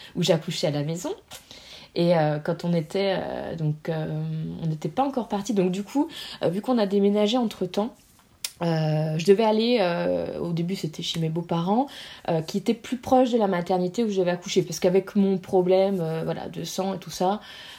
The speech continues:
euh, je devais accoucher dans un C H U, je pouvais pas accoucher n'importe où pour la sécurité.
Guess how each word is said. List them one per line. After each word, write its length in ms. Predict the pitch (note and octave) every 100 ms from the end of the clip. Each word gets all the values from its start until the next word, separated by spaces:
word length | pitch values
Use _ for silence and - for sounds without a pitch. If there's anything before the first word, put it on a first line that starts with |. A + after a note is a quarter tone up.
| -
euh, 720 | E3+ E3+ E3+ E3 E3 D#3+ D#3
je 100 | D#3 D#3
devais 160 | F3
accoucher 280 | F3+ F3+ -
dans 160 | F3 D#3+
un 60 |
C 220 | E3 - F3
H 300 | E3+ E3+ C#3+
U, 20 |
je 80 | -
pouvais 160 | D3+
pas 80 | D#3+
accoucher 300 | D#3+ - F#3
n'importe 560 | E3+ E3 E3+ D#3 - F3+
où 260 | F3+ F#3
pour 160 | F3+ E3
la 140 | D3+
sécurité. 640 | D3+ D3+ D3 C#3+ C#3+ F#3+